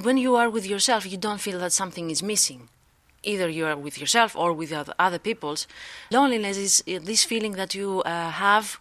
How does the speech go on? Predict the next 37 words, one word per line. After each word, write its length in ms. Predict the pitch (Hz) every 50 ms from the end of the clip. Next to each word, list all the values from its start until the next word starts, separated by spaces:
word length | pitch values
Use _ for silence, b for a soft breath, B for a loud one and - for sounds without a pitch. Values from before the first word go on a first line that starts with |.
| _ -
that 260 | 175 160 156 - -
something 420 | - - 226 214 208 - 220 208 208
is 140 | 208 190
missing, 480 | 202 202 190 185 - - 185 185 185 175
that 400 | 156 147 143 139 131 131 - - B B B B B B B B B B B B
you 180 | B 170 185 196
don't 260 | 170 208 202 214 226
belong 340 | 202 226 214 214 208 208 208
here, 600 | - - - 214 208 202 196 196 196 196 196 196
you 200 | 196 175 175 185
cannot 420 | - - 196 185 185 208 233 - -
connect 480 | - 226 208 208 202 202 196 - -
with 280 | 180 180 220 233 220 -
yourself 480 | 226 214 208 - - 202 196 196 190 -
or 220 | - 180 190 196 202
with 240 | 190 190 202 185 175
others. 480 | 180 175 156 135 143 127 127 - - - B B B B B B B B B B B B B B B B
So 220 | - - - 254 233
first 360 | - - 262 262 254 226 214
you 80 | 226 226
need 260 | 220 226 226 214 -
to 140 | - - 190
find 540 | 175 - - 214 214 233 254 247 214 190 180
some 240 | - - 185 180 170
time 160 | 180 170 170
for 120 | 160 175
yourself. 400 | 160 147 143 - 170 175 170 -
You 380 | 165 175 190 190 185 180 180 - - _ _ _ _ _ _ _ _ -
embrace 600 | 180 180 185 175 180 185 202 220 254 - - -
loneliness. 640 | 170 156 143 143 143 139 139 139 156 180 - - B B B B B B B B B
You 220 | 170 185 220 233
are 200 | 226 233 226 220
okay 480 | 214 190 _ - 220 226 247 269 285 277
with 320 | 220 214 202 185 - 165
being 220 | 170 170 165 165 151
with 160 | 151 156 -
yourself. 680 | 151 139 135 - - 214 202 160 160 208 247 - - -